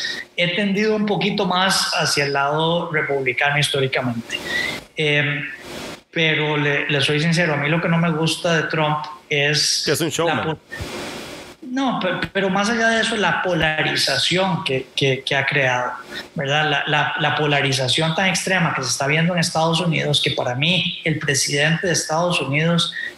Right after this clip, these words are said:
Speaker 1: tiene que ser, o, o es, va, más bien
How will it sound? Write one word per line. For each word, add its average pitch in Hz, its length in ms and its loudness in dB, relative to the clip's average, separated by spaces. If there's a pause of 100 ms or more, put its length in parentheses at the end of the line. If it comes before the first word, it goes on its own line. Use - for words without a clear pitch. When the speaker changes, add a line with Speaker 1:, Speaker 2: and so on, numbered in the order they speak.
(120)
Speaker 1:
tiene 160 320 0
que 156 100 0
ser, 160 420 2 (360)
o, 165 100 0 (220)
o 156 60 0
es, 202 460 0
va, 143 200 -2
más 151 200 0
bien 165 320 0